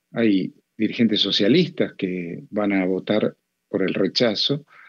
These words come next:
porque es una constitución con, eh, llamada plurinacional que disuelve, eh, la identidad nacional en última instancia en identidades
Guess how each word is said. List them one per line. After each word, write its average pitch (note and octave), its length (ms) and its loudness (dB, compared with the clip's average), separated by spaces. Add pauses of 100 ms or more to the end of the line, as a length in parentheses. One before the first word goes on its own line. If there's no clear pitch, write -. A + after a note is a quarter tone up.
(360)
porque F3+ 160 -2
es - 40 4
una B3 160 6
constitución D#3 800 2
con, A#2 420 0
eh, - 640 -12 (360)
llamada B2+ 480 2
plurinacional C#3 920 2 (640)
que A2+ 800 -2
disuelve, C3 880 2 (540)
eh, G#2+ 360 -8
la G#2+ 160 0
identidad A2+ 500 4
nacional B2+ 540 2
en A#2+ 120 2
última A#2 260 0
instancia A#2+ 400 -2
en A2 160 0
identidades G#2 540 -2